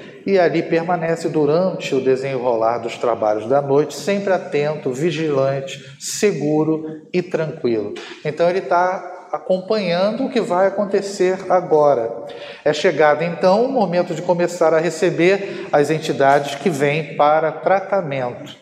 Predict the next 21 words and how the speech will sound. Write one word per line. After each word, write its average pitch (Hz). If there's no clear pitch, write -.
Faz-se 202
uma 196
pausa 202
e 202
Regina 180
procura 160
silenciar 131
a 120
mente, -
como 175
se 175
a 135
esvaziasse 147
de 151
qualquer 190
pensamento 160
a 175
fim 196
de 202
poder 175
entregar-se 135